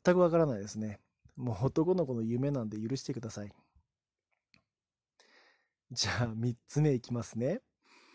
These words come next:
もうね、あの、初めてお聞きになる方、こんな、僕の右から左へっていうラジオはこんな感じですよ。あの、もう、こう、途切れ途切れじゃなくてグダグダしているし、言葉も間違い放題だし、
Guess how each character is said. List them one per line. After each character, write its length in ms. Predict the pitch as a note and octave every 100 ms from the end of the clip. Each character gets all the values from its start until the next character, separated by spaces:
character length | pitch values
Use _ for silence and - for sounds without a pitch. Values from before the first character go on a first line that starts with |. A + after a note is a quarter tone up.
| - _ _ -
も 140 | D#3
う 20 |
ね、 120 | C3 A#2
あ 80 | D#3
の、 140 | C#3+
初 260 | A#2+ D3 E3+
め 120 | A3+
て 140 | D#3
お 80 | A#2
聞 20 |
き 220 | A2+ - C3+
に 60 |
な 100 | C3
る 80 | B2
方、 220 | A2 G#2+
こ 160 | - D3
ん 40 |
な、 120 | D#3+ -
僕 280 | F#3 G#3 F#3
の 80 | A#2+
右 300 | B2 B2+ C#3+
か 100 | D#3+
ら 100 | D3
左 320 | D3 D3+ D3
へ 40 |
っ 40 | D3
て 180 | - A#2
い 40 |
う 60 | A#2+
ラ 140 | B2+
ジ 120 | A2
オ 60 | G#2
は 100 | G#2
こ 160 | - E3
ん 40 |
な 100 | F3
感 200 | F#3+ F3+
じ 80 | E3
で 80 | E3
す 120 | A2+
よ。 160 | E2+ - - - - - - _ _
あ 160 | C#3+ C#3+
の、 160 | C#3
も 400 | C#3 C#3+ B2+ G#2
う、 60 | A2+
こ 640 | - A#2 G#2+ G#2 G2+ G2+ -
う、 40 | _ _
途 160 | - D3
切 180 | C#3 E3
れ 140 | E3+
途 200 | E3 E3+
切 120 | C#3+
れ 100 | A#2+
じ 80 | G#2
ゃ 40 | A2
な 120 | A#2
く 80 | -
て 160 | A2+
グ 160 | A2 D#3
ダ 160 | D#3+
グ 100 | B2
ダ 140 | G#2 G2
し 80 | -
て 100 | B2
い 60 |
る 80 | B2+
し、 560 | C3 A2 B2+ C3 G2+ - - - - - - -
言 220 | B2+ C3
葉 80 | D3
も 160 | C#3+ A#2
間 120 | A2+
違 360 | A2 C3+ C3+ C3+
い 20 |
放 280 | A#2+ C#3+ A#2+
題 160 | G#2+
だ 120 | G2+
し、 560 | G#2 - B2+ A#2+ G#2+ -